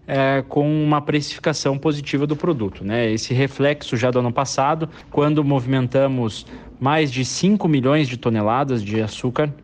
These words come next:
ah, a granel e mais de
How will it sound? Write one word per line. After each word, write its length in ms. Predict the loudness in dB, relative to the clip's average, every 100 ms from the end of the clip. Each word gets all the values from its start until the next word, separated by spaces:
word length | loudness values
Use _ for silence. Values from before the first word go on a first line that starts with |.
| -4
ah, 300 | 0 2 0
a 60 | 2
granel 480 | 2 2 2 2 -4 -18 -20 -20 -20 -2
e 460 | 2 4 2 0 -8 -20 -10
mais 460 | 0 2 2 0 0
de 320 | 2 2 2